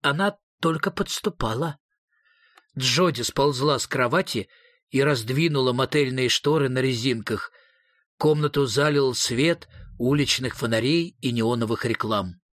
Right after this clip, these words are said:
И что теперь? Обычно она бы сходила в туалет, но никакого позыва теперь не ощущала.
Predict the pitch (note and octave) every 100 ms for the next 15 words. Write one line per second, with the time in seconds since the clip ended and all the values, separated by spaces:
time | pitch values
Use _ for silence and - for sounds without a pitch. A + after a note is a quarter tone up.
0 | _ _ _ C#3 - - E3 - - A2+
1 | C#3 - _ _ _ _ _ _ _ _
2 | _ _ _ _ _ _ - D#3 C#4 -
3 | A#3+ A3 A#3 A3+ - A#3 G#3+ A#3 A3 -
4 | A#3+ G#3 F#2 - _ _ _ _ _ -
5 | A#2+ C#3+ D#3+ F#3 F3+ F3+ E3+ F#3+ E3+ D#3
6 | D3+ D3+ D#3+ D3 C#3 E3 D3 F#3 - B2+
7 | A2+ A#2+